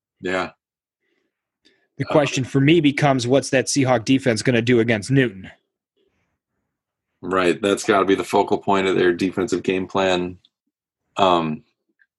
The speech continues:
Speaker 1: but we just saw three receivers on the Falcons each go for a hundred plus yards. So I think N'Keal Harry could actually be in line for a big game here. But I'm taking the Seahawks. How about you?
Speaker 2: I have,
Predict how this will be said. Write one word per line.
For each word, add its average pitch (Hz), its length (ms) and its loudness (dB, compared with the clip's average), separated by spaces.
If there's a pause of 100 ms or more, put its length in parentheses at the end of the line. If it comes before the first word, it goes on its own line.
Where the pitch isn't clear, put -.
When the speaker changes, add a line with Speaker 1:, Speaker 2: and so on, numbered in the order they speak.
(500)
Speaker 1:
but 123 80 -2
we 107 140 2
just 110 180 2
saw 101 180 2
three 107 300 2
receivers 101 540 0
on 92 220 0
the 87 220 0
Falcons 87 720 -2 (420)
each - 480 -2 (280)
go 98 160 2
for 90 160 0
a 85 40 0
hundred 92 280 -2
plus 95 220 0
yards. 92 340 0
So 95 120 0
I 98 60 0
think 107 180 0
N'Keal 95 300 0
Harry 95 280 2
could 98 140 -2
actually 95 360 -2
be 95 120 -2
in 95 120 -2
line 92 240 -2
for 90 120 -2
a 85 60 2
big 95 240 -2
game 95 280 -4
here. 82 280 -4 (380)
But 104 340 0
I'm 95 120 -2
taking 90 260 2
the 78 40 0
Seahawks. - 600 -8 (180)
How 87 80 -2
about 85 100 2
you? - 180 2 (1080)
Speaker 2:
I 160 180 -2
have, 123 680 -4